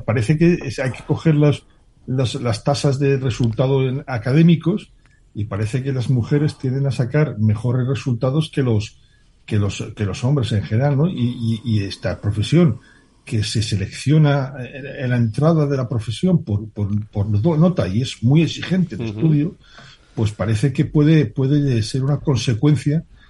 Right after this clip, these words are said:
Speaker 1: de esa evolución que están teniendo los rendimientos académicos en, en, en, en, en etapas más tempranas del estudio, ¿no?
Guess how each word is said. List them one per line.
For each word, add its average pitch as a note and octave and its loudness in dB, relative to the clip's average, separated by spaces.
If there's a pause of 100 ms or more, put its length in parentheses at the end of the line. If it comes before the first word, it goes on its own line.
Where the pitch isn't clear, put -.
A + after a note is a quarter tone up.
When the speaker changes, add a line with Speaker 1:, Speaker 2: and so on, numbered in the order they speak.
(140)
Speaker 1:
de A2 0
esa A2+ 0
evolución C#3 0
que C#3+ -6
están C3+ -4
teniendo C3 2
los D3 4
rendimientos A#2 2
académicos C#3 0 (360)
en, G#2+ 0
en, G#2+ 2
en, G2 -2
en, G2+ -6 (140)
en G#2 -2
etapas B2 2
más D3 2
tempranas G#2+ 2
del G2 -2
estudio, C#3+ 0
¿no? D3+ 0